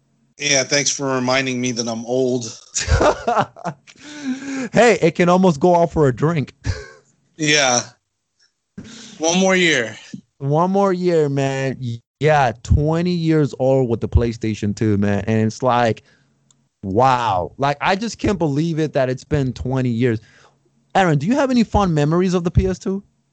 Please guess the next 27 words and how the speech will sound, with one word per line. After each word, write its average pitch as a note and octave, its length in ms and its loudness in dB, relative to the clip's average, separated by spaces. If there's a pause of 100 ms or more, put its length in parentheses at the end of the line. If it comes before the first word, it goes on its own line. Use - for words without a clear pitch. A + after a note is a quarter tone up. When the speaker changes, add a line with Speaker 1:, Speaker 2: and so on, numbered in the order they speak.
(600)
Speaker 1:
Yeah, C#3+ 440 0
I D3 60 -2
mean, D3+ 360 -2 (1300)
that F3 300 -2
was, D#3+ 420 -4 (140)
so, D3 400 2
like, C3+ 340 0
that D#3+ 260 0
was D#3 220 0
probably, C#3+ 840 0 (640)
I A2 60 -12
wanna G#3+ 220 0
say C#3+ 220 4
it C3 40 0
was C3 140 -2
probably G3 220 0
one D3 180 0
of C3+ 60 -2
the B2+ 80 0
first - 360 0
consoles C3+ 460 0
that B2 100 0
I A#2+ 60 0
probably D3 320 -2
bought A2 340 -4
myself. G#2+ 720 -2 (600)
Um, A#2 680 -2